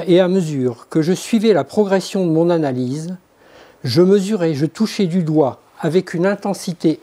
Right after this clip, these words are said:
extraordinaire, la réalité profonde, totale, divine des écrits de Maria Valtorta. »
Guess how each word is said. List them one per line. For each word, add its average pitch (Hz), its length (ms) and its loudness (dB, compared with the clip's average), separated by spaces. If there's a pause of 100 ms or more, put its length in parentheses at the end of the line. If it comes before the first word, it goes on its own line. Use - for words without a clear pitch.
extraordinaire, 151 1040 -2 (680)
la 160 160 2
réalité 185 640 0
profonde, 139 720 -4 (340)
totale, 156 580 0 (200)
divine 185 680 -2 (500)
des 151 220 0
écrits 185 320 -2
de 165 100 0
Maria 156 340 0
Valtorta. » 135 680 -8